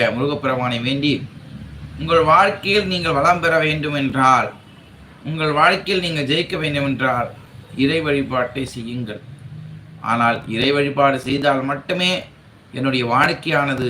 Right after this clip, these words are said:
ஜெயமாகிவிட வேண்டும், இறை வழிபாடு செய்தால் மட்டுமே என் வாழ்க்கையில் கோடிகள் பெறல வேண்டும்,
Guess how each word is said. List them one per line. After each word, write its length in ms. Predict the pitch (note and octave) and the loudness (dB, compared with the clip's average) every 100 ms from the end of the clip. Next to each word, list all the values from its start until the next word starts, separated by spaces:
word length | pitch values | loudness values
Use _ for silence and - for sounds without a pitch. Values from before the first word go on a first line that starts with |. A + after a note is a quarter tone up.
| F#2+ | -4
ஜெயமாகிவிட 680 | A#2 C3 D3 C#3 B2+ B2 B2 | -2 0 0 -2 -2 -4 -4
வேண்டும், 420 | B2 C3+ C3+ B2+ G2+ F#2 - - - - - - - - | -2 -2 0 -4 -4 -12 -16 -16 -20 -20 -20 -20 -20 -8
இறை 200 | C3 E3+ F#3 | 0 4 6
வழிபாடு 440 | F#3 F3+ E3+ D#3+ | 6 6 4 4
செய்தால் 380 | D#3+ D#3+ D#3 D3+ | 0 2 2 2
மட்டுமே 380 | D3+ F3 F3+ F3 C#3+ G#2+ - - - - | -2 -2 0 0 0 -4 -14 -20 -20 -8
என் 200 | B2+ C3 C#3 | -4 0 2
வாழ்க்கையில் 480 | D#3+ D#3 D#3 C3+ | 2 2 -2 -2
கோடிகள் 520 | D3 D#3+ D#3 D3 C3+ - | 0 0 0 0 0 0
பெறல 220 | C3+ D#3+ | 0 2
வேண்டும், 360 | D3 C3+ B2+ | 2 2 0